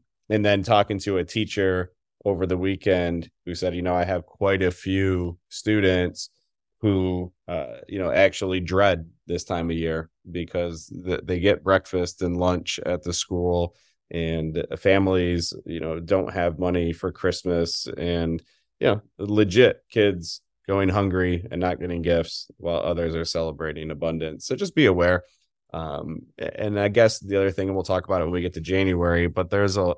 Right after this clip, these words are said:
a lull come January.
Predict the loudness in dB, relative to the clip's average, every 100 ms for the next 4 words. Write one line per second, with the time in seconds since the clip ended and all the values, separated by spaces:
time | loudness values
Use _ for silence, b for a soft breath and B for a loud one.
0 | -2 -2 4 8 10 8 4 0 -6 _
1 | _ _ _ 0 2 2 2 2 2 2
2 | 2 2 2 0